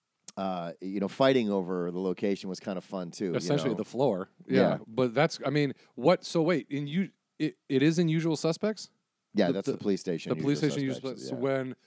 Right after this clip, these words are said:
Speaker 2: so when they bring Verbal Kent in,
Speaker 1: Yeah.
Speaker 2: and they ha-, they interrogate him, Chaz Palminteri car-,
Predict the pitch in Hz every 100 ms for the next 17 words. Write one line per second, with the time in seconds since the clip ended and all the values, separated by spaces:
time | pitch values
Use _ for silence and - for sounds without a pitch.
0 | _ _ - 135 135 123 135 127 127 127
1 | 120 135 123 131 120 120 117 - - 76
2 | - - 110 113 127 113 110 110 - 120
3 | 110 110 107 - 110 - 113 110 - 107
4 | 101 _ 113